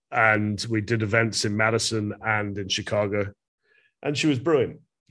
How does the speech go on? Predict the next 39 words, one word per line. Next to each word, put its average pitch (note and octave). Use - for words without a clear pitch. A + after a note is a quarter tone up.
Um, G2
it A2+
was G#2
great B2+
fun G#2+
to G2+
do G#2+
that. G2+
It's F#2+
the G2+
second A2
or G2+
third G2+
time G2
we've F#2+
collaborated. F#2+
And, G#2+
um, G#2
we B2
get B2+
a, B2+
she's B2
very B2+
easy A2
to, G#2
to, G2
to G#2+
work G#2
with, G2+
um, F#2
and F#2+
we F#2+
have G2+
a A2
lot B2
of A2
fun F#2+
together. F2
Uh, F#2